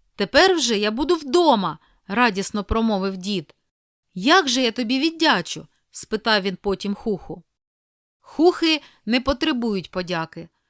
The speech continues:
Вони роблять добро з повинності. Але ж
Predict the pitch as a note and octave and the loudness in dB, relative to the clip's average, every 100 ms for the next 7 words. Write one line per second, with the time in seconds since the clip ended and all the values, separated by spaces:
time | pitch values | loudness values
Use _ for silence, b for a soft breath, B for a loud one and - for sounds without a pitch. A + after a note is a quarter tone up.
0 | _ - F#3+ A#3+ B3+ C#4 E4 C4+ C4+ G#3 | _ -6 0 2 2 2 0 0 -2 -2
1 | A3 G#3+ C#4+ C#4+ - A#3 G#3 C#4+ C4 F#3+ | -2 0 0 -2 -4 -4 -2 -2 -2 -4
2 | - - D#3 _ _ _ _ - F#3+ F#3+ | -10 -12 -14 _ _ _ _ -4 -2 0
3 | A3+ E4 - | 0 0 -2